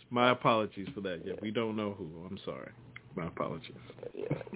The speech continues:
Speaker 2: well, you ain't got to apologize to me. <laughs> But anyway, you know, however it pans out, whether it's black, white, male, female, I don't. The thing is that it could be orchestrated in such a way that these threats would come out to,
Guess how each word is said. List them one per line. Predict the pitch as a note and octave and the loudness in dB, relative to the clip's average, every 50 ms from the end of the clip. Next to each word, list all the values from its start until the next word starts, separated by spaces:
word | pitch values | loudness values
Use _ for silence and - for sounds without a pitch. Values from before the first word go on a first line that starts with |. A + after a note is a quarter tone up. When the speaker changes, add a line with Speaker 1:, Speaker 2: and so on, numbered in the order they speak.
| - | -6
Speaker 2:
well, | F#2+ F#2+ G2 F#2+ | -4 -2 0 0
you | F2+ G2+ A2 B2 | 0 0 0 0
ain't | C3+ B2+ - | 0 2 2
got | B2+ A#2+ A#2 A#2 | 4 4 4 4
to | - | 2
apologize | - - - - B2+ B2+ A#2+ B2 B2+ - C3+ B2+ B2 A#2+ A2+ A2+ - - | 4 6 6 8 8 8 8 6 8 10 10 12 12 12 10 8 6 4
to | - G2+ | 4 4
me. | F#2+ D3+ G#3+ - A2+ - - | 4 2 0 0 -2 -4 2
<laughs> | - - - - - - - - - - - - F#3 - - - - - - - D3 D3+ - | 4 4 4 4 0 -10 -6 -4 -4 -2 2 4 4 4 4 2 2 2 6 6 6 6 10
But | E3 D3 D#3+ C#3+ - - | 12 12 12 12 10 8
anyway, | C#3+ C3 B2+ A#2 G#2+ A2 A2+ G#2+ G2+ F#2+ - - - - - - - - - - _ | 6 6 8 8 8 10 12 12 10 10 8 4 -10 -12 -12 -10 -10 -12 -14 -6 _
you | - E3+ G3 | 12 12 12
know, | F#3 D3+ C#3 C#3+ | 12 12 12 12
however | D#3 C#3+ D3 D#3 - G#3+ G#3+ G#3 G3 F3 | 12 12 12 12 12 12 10 10 10 8
it | D#3+ D#3 D#3 - | 6 4 2 2
pans | - D#3 C#3+ C3 B2 A2+ A2 A#2 | 4 4 6 6 4 4 6 8
out, | A2 G2 F#2 - | 10 10 10 10
whether | - - - - D3 C3+ | 8 6 6 8 6 6
it's | A#2+ A#2 - | 4 4 8
black, | - C3 C3+ C3+ B2 B2 - | 12 12 12 12 12 8 4
white, | A#2+ B2 A#2+ A#2 A2 - | 6 6 6 6 4 4
male, | G#2 G#2+ A2 G#2+ G2 - - | 4 6 6 6 6 6 2
female, | - A2 G#2+ G#2 G2+ G2+ G2+ G2 - - - | 0 0 2 2 2 2 4 4 4 4 4
I | B2+ G#2+ | 6 6
don't. | G2 - - - - - - _ - | 4 2 -2 -8 -20 -20 -6 _ 10
The | - C3+ - | 10 10 10
thing | - D#3+ D#3+ E3+ D#3+ C#3 | 10 10 10 10 8 6
is | A#2+ A2 G2+ G2+ G2 G2 - - - - | 6 6 6 4 2 -4 -8 -12 4 8
that | A2+ A2 A2+ | 10 10 10
it | A#2 - | 8 4
could | - - - | 0 0 2
be | A2+ A2+ | 4 8
orchestrated | - - B2 B2+ - - G2+ - - - G#2+ G#2 F#2+ F2 F2+ F2 | 12 12 12 12 10 8 6 6 6 6 6 6 6 6 2 0
in | E2 - - - | 0 -2 4 8
such | - A#2 G#2+ - - | 10 10 10 10 6
a | F#2+ | 2
way | F2 F2 G2+ G2 F2 E2+ | 6 8 10 10 10 8
that | D#2 E2 D#2+ - | 6 2 0 0
these | A#2 G#2+ F#2+ - - | -2 -2 -2 4 10
threats | - A2+ A2+ G2 - - - | 12 12 12 12 10 6 0
would | - - - - | 0 0 2 4
come | - A2 G2 F#2+ | 4 4 6 6
out | F#2+ F#2 E2+ E2+ - - | 8 8 8 6 6 4
to, | F2+ E2+ | 2 2